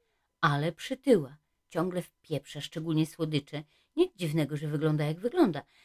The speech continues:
A poza tym, no, w ogóle przypatrz jej się. Te zmarszczki, celulit, rozstępy, okropność.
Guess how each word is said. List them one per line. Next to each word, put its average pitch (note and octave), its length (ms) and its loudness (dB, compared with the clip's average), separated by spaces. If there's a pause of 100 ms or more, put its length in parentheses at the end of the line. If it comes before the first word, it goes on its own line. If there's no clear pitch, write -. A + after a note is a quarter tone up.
(120)
A - 80 -20
poza B3+ 240 0
tym, C4+ 180 4
no, A#3+ 120 -2 (420)
w E3 260 -4
ogóle D3 480 2 (100)
przypatrz - 920 -2
jej A2+ 140 -18
się. - 180 -20 (340)
Te E3+ 120 -12
zmarszczki, D3 920 -4
celulit, D3 840 -6
rozstępy, D3+ 720 -8 (360)
okropność. - 1120 -8